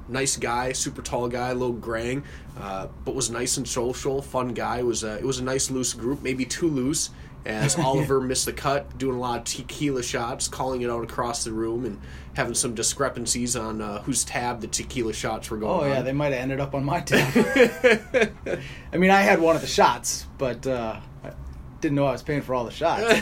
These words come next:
Speaker 1: <laughs>
Speaker 2: Uh, but anyway, so Will, you qualified into the main bracket. Did,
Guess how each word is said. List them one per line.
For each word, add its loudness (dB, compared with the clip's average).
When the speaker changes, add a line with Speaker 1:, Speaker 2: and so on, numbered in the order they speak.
Speaker 1:
<laughs> 2
Speaker 2:
Uh, 2
but 6
anyway, 6
so 6
Will, 10
you -4
qualified 4
into 2
the 2
main 0
bracket. -2
Did, -2